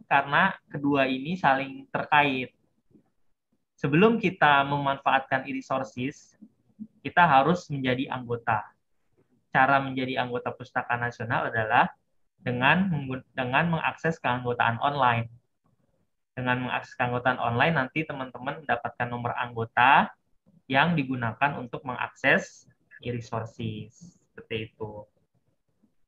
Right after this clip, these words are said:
Nah, sekarang kita mulai ya, ke, kenapa saya pilih e-resources, nah, ke,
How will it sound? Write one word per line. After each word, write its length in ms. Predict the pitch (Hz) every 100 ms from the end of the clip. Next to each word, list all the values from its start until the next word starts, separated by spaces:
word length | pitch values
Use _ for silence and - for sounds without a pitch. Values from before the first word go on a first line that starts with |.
| -
Nah, 160 | 147 - - _ _ _ _ _ _ _ _ _ _ _ _ _ _ _ _ _ _ _ _ _ _ _ _ _ _ _ _ _ _ _ _ _ _
sekarang 320 | - 160 202 208
kita 680 | 170 - 175 196 196 196 190
mulai 400 | 170 156 160 160
ya, 140 | 143 147 _ -
ke, 400 | 147 143 143 143
kenapa 400 | 156 151 175 180
saya 240 | 170 147
pilih 480 | 147 147 143 143 143
e-resources, 880 | 143 147 135 135 - 156 - - _ _
nah, 400 | - 127 123 117 117 _ _ _ _ _
ke, 120 | _